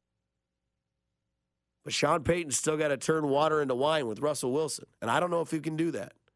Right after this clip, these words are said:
Sean Payton also comes from a record of being with Drew Brees during the good times.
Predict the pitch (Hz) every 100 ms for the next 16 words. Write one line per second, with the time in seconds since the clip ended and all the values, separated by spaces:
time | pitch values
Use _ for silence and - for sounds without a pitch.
0 | _ _ _ _ _ _ _ _ _ _
1 | _ - - 143 147 170 170 139 151 151
2 | 160 - 165 156 - 165 156 160 165 180
3 | 165 143 143 - - _ - 170 165 151
4 | 175 175 147 175 185 151 120 151 151 151
5 | 156 165 - 135 113 101 - -